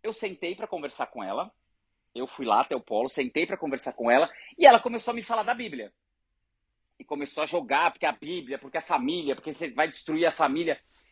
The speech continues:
E aí eu comecei, ao, ao invés de questioná-la sobre a Bíblia ou sobre por que ela achava que era aquilo errado, eu falei assim, "Me conta, como este líder,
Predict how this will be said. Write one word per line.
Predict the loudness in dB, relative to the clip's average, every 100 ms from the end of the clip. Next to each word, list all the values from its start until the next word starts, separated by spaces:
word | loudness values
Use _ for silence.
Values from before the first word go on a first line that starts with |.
| -2
E | 2
aí |
eu | 2
comecei, | 2 0 2
ao, | 2 2 -2
ao | -2 -2
invés | -2 -4 2 2 0 -10
de | -10 -8 -10 _
questioná-la | -10 -6 -4 -2 2 2 2 -2
sobre | -4 -8 -4
a | -4
Bíblia | -6 -8 -8 -4 -2 0
ou | 0 -2
sobre | -2 -4
por | -4 -2
que | 6
ela | 6
achava | 6 2 0
que | -4
era |
aquilo | -6 -6
errado, | 2 4 4 0 -16 _ _ _
eu | -8 -4
falei | -4
assim, | -4 -8
"Me | -6
conta, | 0 0 0 -8
como | -4 -2 0
este | -2 -2 -8
líder, | -8 -6 -8